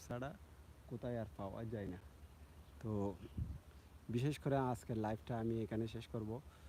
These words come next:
সবাই ভালো থাকবেন, সবাই ভালো থাকবেন, সুস্থ থাকবেন, আর আমার জন্য দোয়া করবেন। আমি অনেকটা অসুস্থ, আহ, তো এই সবাই দোয়া করবেন। আপনাদের, আহ, কাছে শুধু আমি দোয়াটা চাই, আর বেশি কিছু চাই না। আরেকটা কথা বললাম, যেটা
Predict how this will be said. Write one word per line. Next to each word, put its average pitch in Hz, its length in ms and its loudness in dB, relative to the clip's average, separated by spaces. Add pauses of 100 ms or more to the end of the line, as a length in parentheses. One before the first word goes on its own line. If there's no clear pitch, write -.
(240)
সবাই 107 180 2
ভালো 110 200 4
থাকবেন, 110 400 0 (720)
সবাই 113 220 -2
ভালো 120 220 0
থাকবেন, 120 320 -4 (300)
সুস্থ 123 200 -8
থাকবেন, 120 300 -6 (420)
আর 117 180 -4
আমার 143 200 2
জন্য 151 220 4
দোয়া 147 180 2
করবেন। 135 300 0
আমি 131 200 0
অনেকটা 131 300 -2
অসুস্থ, 123 360 -6
আহ, 107 960 -6
তো 113 120 -4
এই 113 140 -2
সবাই 110 380 -4
দোয়া 110 240 -2
করবেন। 113 320 -4
আপনাদের, 107 580 -8
আহ, - 1120 -8 (240)
কাছে 113 240 -8
শুধু 110 240 -8
আমি 110 340 -2 (420)
দোয়াটা 98 360 -6 (100)
চাই, 101 180 -8
আর 98 180 -8
বেশি 95 200 -10
কিছু 101 320 -10
চাই 98 140 -6
না। 113 120 -8 (600)
আরেকটা 120 320 -4
কথা 151 160 2
বললাম, 156 380 2 (220)
যেটা 156 360 4